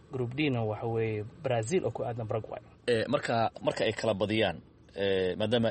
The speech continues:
Speaker 2: A iyo B loo kala bixiyo, qaabka noocaas loo sameeyey, ma waxaa la rabaa marka ciyaaraha semifinalka marka loo soo gudbo in sida ay isugu aadaan?
Speaker 1: Semifinalka waxay isugu aadi doonaan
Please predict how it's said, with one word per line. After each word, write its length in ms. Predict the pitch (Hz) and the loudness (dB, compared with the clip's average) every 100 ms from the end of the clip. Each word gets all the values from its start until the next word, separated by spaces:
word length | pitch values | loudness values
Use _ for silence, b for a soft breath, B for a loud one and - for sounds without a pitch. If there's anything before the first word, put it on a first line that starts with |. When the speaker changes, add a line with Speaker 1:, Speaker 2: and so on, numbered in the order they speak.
| - | 2
Speaker 2:
A 40 | |
iyo 240 | 113 104 | 2 2
B 160 | 98 110 | 0 0
loo 180 | 104 101 | 0 -2
kala 220 | - 87 | -2 -6
bixiyo, 320 | 82 - 101 | -6 -4 -4
qaabka 300 | 95 101 - | 0 -2 -2
noocaas 320 | 101 87 95 92 | -4 -2 -2 -2
loo 100 | 98 | -2
sameeyey, 380 | - 85 87 95 B B B | -4 -4 -4 -6 B B B
ma 60 | 110 | -2
waxaa 180 | 120 | 0
la 60 | 107 | 0
rabaa 140 | 101 | 0
marka 200 | 101 107 101 | 0 0 0
ciyaaraha 320 | 98 107 101 | 2 2 0
semifinalka 540 | 107 95 107 101 95 | -6 -4 -2 -2 -2
marka 200 | 95 92 | -6 -6
loo 100 | 95 | -6
soo 180 | 92 95 | -4 -4
gudbo 200 | 87 80 | -6 -8
in 80 | 90 | -6
sida 200 | 92 107 | -4 0
ay 60 | - | 0
isugu 240 | - 90 | -2 -2
aadaan? 240 | 78 73 - - | -2 -2 -6 -16
Speaker 1:
Semifinalka 600 | - 123 113 143 135 127 127 | -16 -12 -4 -2 -2 -2 -2
waxay 280 | 117 117 | -2 -4
isugu 240 | 117 - 147 | -6 -4 -2
aadi 200 | 135 123 117 | -2 -2 -2
doonaan 340 | 117 113 120 | -2 0 -2